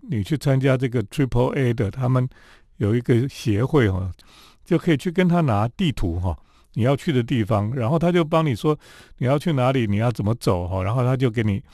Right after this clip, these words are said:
一张一张的地图，每一周不同的地图这样子。所以你只要有这些地图哈，你就可以放心的去旅行了哈。那我们这次去环岛哈，我们也不是走高速公路，也不是走快速道路哈，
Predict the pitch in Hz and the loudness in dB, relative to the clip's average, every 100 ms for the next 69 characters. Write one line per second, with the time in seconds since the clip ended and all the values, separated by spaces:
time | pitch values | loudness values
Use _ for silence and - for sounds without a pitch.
0 | - - - 135 135 131 117 131 117 107 | -20 -10 -6 0 0 0 -2 0 0 0
1 | 101 104 - 95 98 110 127 135 127 139 | 0 -2 -2 -2 -2 -2 2 2 2 0
2 | 104 101 104 127 120 - 87 90 107 90 | 0 0 0 -2 -4 -2 -4 -2 0 0
3 | - - - - _ - 143 151 135 143 | -4 -14 -20 -20 _ -4 0 2 2 2
4 | 180 156 107 143 151 147 143 120 92 90 | 2 2 0 0 0 0 0 0 -2 -2
5 | 82 - _ _ - 98 131 - 113 104 | -4 -10 _ _ -6 -2 -2 2 2 2
6 | 87 175 127 - 127 117 95 - 107 87 | 2 2 2 2 2 4 2 2 2 0
7 | 78 - 87 92 85 92 - _ _ _ | -2 -4 -4 -4 -4 -6 -6 _ _ _
8 | - _ - 170 160 - - 135 185 233 | -20 _ -4 2 2 0 -2 0 2 2
9 | 208 190 190 160 123 120 127 92 98 104 | 2 0 2 2 4 2 2 0 -2 -2
10 | 113 147 117 123 131 147 127 95 - 127 | -2 0 0 0 -2 -2 -2 -2 0 0
11 | 117 - 110 120 107 113 117 113 135 143 | 0 -2 -2 0 0 0 -2 -4 -4 -4
12 | 127 101 - 143 110 123 101 101 101 92 | -2 -4 0 0 0 -2 0 0 0 -2
13 | 90 | -6